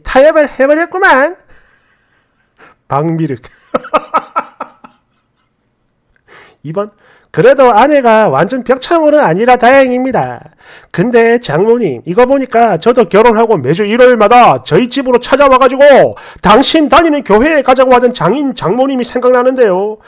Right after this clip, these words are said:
그때 나는 왜 뭐라고 말을 하지 못하고 피해만 다녔는지 이렇게 이혼할 거 이미 알았더라면 확 들이받아버리는 건데, 이씨. 다시 생각해도 개빡칩니다."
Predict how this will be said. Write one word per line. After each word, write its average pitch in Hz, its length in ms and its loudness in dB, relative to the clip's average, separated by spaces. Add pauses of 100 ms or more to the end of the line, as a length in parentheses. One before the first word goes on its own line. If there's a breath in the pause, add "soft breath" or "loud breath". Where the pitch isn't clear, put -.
(300 loud breath)
그때 269 720 2
나는 247 320 2
왜 330 280 2
뭐라고 302 340 2
말을 190 220 0
하지 233 200 -4
못하고 214 440 -2
피해만 262 420 -2
다녔는지 214 720 0 (260)
이렇게 349 360 2
이혼할 311 380 0
거 277 100 -8
이미 339 220 2
알았더라면 285 580 0
확 - 320 -4
들이받아버리는 302 720 0
건데, 294 220 0
이씨. - 440 -14 (500)
다시 247 280 0
생각해도 240 840 0 (180)
개빡칩니다." 175 880 -10